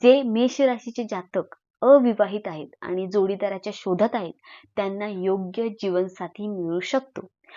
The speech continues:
विशेषतः मे ते डिसेंबर दरम्यान विवाहाचे प्रबळ योग आहेत. प्रेमसंबंधात असलेल्या लोकांचे नाते अधिक दृढ होईल. कुंडलीत, अ, शुक्र, चंद्र आणि गुरु स्थिर स्थितीत असल्याने नवीन जीवनाची सुरुवात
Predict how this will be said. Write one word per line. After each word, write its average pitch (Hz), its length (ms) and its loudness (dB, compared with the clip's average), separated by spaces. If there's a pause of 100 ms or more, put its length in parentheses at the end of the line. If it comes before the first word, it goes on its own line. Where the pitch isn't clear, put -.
(200)
विशेषतः 247 540 2
मे 220 340 0
ते 269 420 0 (240)
डिसेंबर 285 480 4
दरम्यान 185 460 0
विवाहाचे 190 600 -6 (160)
प्रबळ 240 380 4
योग 185 400 -2
आहेत. 147 240 -12 (640)
प्रेमसंबंधात 233 800 2 (100)
असलेल्या 190 380 -6
लोकांचे 180 520 -6
नाते 185 320 -10
अधिक 185 360 -6
दृढ 214 280 0
होईल. 170 240 -6 (500)
कुंडलीत, 240 500 6 (380)
अ, 196 260 0
शुक्र, 240 460 0
चंद्र 208 360 -2
आणि 202 280 -2
गुरु 226 360 4
स्थिर 247 360 2
स्थितीत 202 440 -2
असल्याने 175 480 -6
नवीन 233 460 0
जीवनाची 190 540 -4
सुरुवात 170 360 -10